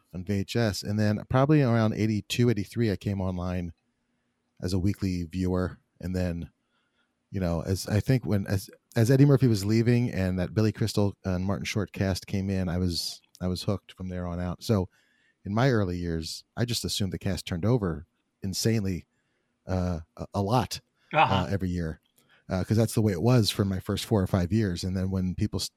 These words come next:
Speaker 1: stuck around, it, it got weird for me.
Speaker 2: Yeah,
Speaker 1: Um,
Speaker 2: it was,
Speaker 1: and then,
Speaker 2: it was turning
Speaker 1: um,
Speaker 2: over almost every year around then, right?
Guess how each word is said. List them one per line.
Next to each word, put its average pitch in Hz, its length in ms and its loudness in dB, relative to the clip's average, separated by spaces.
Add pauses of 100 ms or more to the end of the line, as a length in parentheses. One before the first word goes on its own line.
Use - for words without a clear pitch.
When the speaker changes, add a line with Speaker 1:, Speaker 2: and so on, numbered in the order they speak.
(120)
Speaker 1:
stuck - 220 -2
around, 92 280 0
it, 71 80 -6 (180)
it - 80 -12
got 73 160 -2
weird 92 220 -4
for 85 100 -10
me. 95 240 -6 (560)
Speaker 2:
Yeah, 110 380 2
Speaker 1:
Um, 110 60 -4
Speaker 2:
it 139 60 -8
was, 127 100 -2
Speaker 1:
and 123 80 2
then, 143 100 6
Speaker 2:
it 143 100 2
was 123 60 0
turning 123 240 4
Speaker 1:
um, 123 60 0
Speaker 2:
over 151 160 2
almost 139 260 -4
every 123 200 -4
year 123 460 -6
around 101 340 -8
then, 95 240 -14
right? 101 300 -6